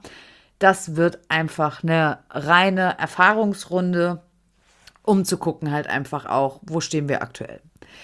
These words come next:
Ich habe mir einen Trainingsplan gemacht für die zwei Wochen vorher, den ich absolut nicht eingehalten <laughs> habe.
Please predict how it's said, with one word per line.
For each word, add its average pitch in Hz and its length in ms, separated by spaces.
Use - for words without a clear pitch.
Ich 185 140
habe 240 140
mir - 20
einen 190 140
Trainingsplan 233 560
gemacht 247 280
für - 200
die 196 100
zwei 190 300
Wochen 190 200
vorher, 214 760
den 202 280
ich 190 300
absolut 202 720
nicht 156 260
eingehalten 156 680
<laughs> - 200
habe. 311 480